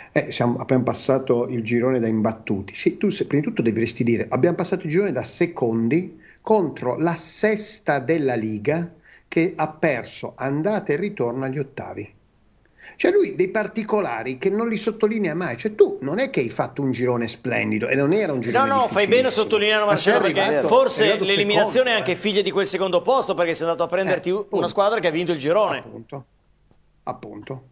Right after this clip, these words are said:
Speaker 1: appunto, appunto. Quindi, no, però non gli sarebbe andata neanche bene perché avrebbe bec-, beccato il Paris Saint-Germain.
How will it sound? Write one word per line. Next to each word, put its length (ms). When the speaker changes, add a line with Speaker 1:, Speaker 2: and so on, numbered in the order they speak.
Speaker 1:
appunto, 460
appunto. 440
Quindi, 280
no, 140
però 320
non 120
gli 100
sarebbe 320
andata 280
neanche 300
bene 320
perché 480
avrebbe 400
bec-, 300
beccato 380
il 60
Paris 260
Saint-Germain. 680